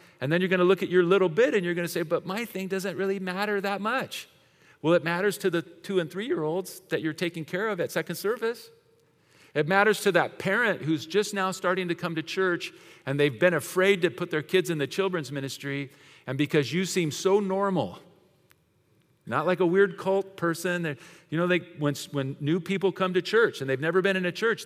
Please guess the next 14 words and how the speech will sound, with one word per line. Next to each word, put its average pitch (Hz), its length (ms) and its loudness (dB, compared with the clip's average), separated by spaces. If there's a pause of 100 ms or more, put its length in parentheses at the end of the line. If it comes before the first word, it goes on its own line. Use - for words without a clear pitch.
(120)
they 190 120 4
think 202 220 -4
you're 202 120 2
a 170 40 -2
cult. 214 400 -2 (480)
Did 131 120 -12
you, 165 140 -6
do 135 80 -18
you 147 100 0
remember 180 220 -2
when 180 100 -4
you 202 80 -2
first 220 240 -6
came? 277 280 0